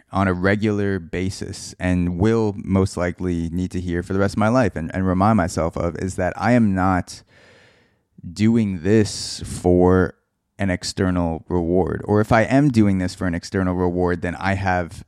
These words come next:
severely misfired from where I started this journey. I,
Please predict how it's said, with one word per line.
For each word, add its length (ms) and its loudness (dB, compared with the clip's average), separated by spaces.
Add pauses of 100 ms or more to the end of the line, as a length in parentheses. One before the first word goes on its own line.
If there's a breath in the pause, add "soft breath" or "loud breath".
(300)
severely 760 0
misfired 1200 -4
from 320 -8
where 340 -4
I 280 -4
started 520 -2
this 160 -12
journey. 460 -8 (3500 soft breath)
I, 720 4